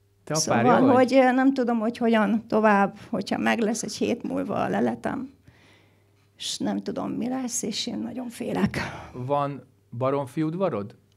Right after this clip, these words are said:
Speaker 2: <laughs> Nincsen nekem semmim, csak egy szolgálati lakás Csákváron a kórházban.
Speaker 1: Tessék egy kicsit kimenni a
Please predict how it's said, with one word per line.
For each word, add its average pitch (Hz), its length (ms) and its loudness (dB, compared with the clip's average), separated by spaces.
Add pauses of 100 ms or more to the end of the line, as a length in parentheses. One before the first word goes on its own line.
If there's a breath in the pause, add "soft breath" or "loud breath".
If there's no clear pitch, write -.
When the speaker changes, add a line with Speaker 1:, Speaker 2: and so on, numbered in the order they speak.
(140)
Speaker 2:
<laughs> - 360 -6
Nincsen 254 360 8
nekem 254 380 8
semmim, 208 500 4
csak 214 220 -8
egy - 60 -8
szolgálati 185 640 -2
lakás 214 420 -6
Csákváron 226 520 -6
a 220 80 -4
kórházban. 226 640 -6 (560)
Speaker 1:
Tessék 151 360 -4
egy 120 120 -6
kicsit 120 300 -8
kimenni 127 380 -2
a 107 80 -4